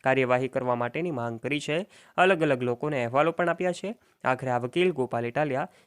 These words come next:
છેલ્લા કેટલાક સમયથી ધારાસભ્ય બન્યા બાદ ચર્ચામાં છે. એવા સમયે હવે આમ આદમી પાર્ટીના આ બંને ધારાસભ્યો, ધારાસભ્ય ગોપાલ ઇટાલિયા અને ધારાસભ્ય ચૈતર વસાવા છેલ્લા કેટલાય સમયથી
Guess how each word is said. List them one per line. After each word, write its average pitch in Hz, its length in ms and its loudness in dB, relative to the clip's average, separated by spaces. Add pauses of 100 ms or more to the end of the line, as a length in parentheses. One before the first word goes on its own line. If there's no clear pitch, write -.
છેલ્લા 180 260 4
કેટલાક 120 360 -2
સમયથી 131 400 -4
ધારાસભ્ય 139 500 0
બન્યા 117 240 -4
બાદ 113 180 -4
ચર્ચામાં 110 500 -8
છે. 139 140 -8
એવા 123 220 -4
સમયે 117 460 -8 (280)
હવે 113 300 -4 (260)
આમ 113 300 -2
આદમી 117 180 -4
પાર્ટીના 151 440 -2
આ 127 40 -2
બંને 123 240 -4
ધારાસભ્યો, 135 600 -4 (300)
ધારાસભ્ય 117 380 -4
ગોપાલ 135 340 0
ઇટાલિયા 170 300 -2
અને 175 120 -2
ધારાસભ્ય 123 440 -6
ચૈતર 170 320 -4
વસાવા 135 340 -4
છેલ્લા 123 300 -4
કેટલાય 160 320 -2
સમયથી 135 520 -6